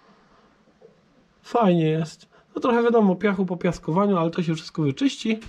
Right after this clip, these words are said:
No i będzie elegancko, kurde, tego, panie. Dobra, ja się biorę za rozbieranie tego ustrojstwa i widzimy się już, jak będę miał rozebrane.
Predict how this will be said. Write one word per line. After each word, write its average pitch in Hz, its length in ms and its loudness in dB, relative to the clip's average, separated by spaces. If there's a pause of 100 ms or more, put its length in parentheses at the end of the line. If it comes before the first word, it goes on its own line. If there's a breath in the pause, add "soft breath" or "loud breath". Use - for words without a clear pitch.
(720 soft breath)
No 165 60 0
i 156 40 4
będzie 165 340 4
elegancko, 170 800 0
kurde, 123 360 -6
tego, 120 400 -8 (180)
panie. 117 360 -10 (960 loud breath)
Dobra, 208 360 2
ja 196 120 0
się 196 100 -6
biorę 202 260 0
za 185 260 2
rozbieranie 180 520 -2
tego 180 280 -2
ustrojstwa 175 720 -2 (600 soft breath)
i 214 120 2
widzimy 180 400 2
się 165 160 0
już, 151 340 0
jak 143 100 -6
będę 139 200 -2
miał 135 180 0
rozebrane. 120 560 -6